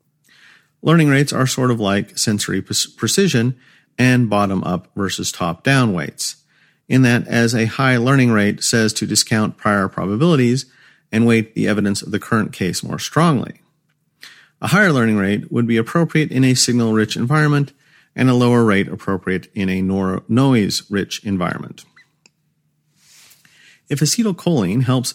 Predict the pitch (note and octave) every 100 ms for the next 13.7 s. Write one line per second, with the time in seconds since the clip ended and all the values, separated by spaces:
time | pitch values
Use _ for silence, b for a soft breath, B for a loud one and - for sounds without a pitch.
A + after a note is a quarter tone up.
0 | - - C3+ - A2 A#2 A#2 A2+ G#2 G2+
1 | - G#2+ G#2+ F3 D#3 B2+ D3+ - b b
2 | b b C3+ C3 C#3 C3 - F3+ F3 E3+
3 | - E3 - C#3+ C#3 C3 A#2+ - _ -
4 | B2+ C#3 D3 C#3+ A#2+ A#2 G#2 A#2 - -
5 | G#3+ - A2 G#2 G2+ - A2 A#2 - G2
6 | F#2+ - F#2+ - A#2 F3+ G#3 F#3 A2 A#2+
7 | C3 b b b b - F#2+ F#2 A2 -
8 | _ - - A#3+ F#3+ G2+ G2 - - -
9 | - _ _ _ _ _ _ _ _ B
10 | B B B - G3+ A3+ A#3 G3 - D#3
11 | D#3 C3+ C3+ - C#3 B2+ B2 B2 A#2+ A2+
12 | A2+ A2 - A2 D3 E3 D#3+ D3+ C3 -
13 | C3+ A#2+ B2 A2+ A2 G#2+ -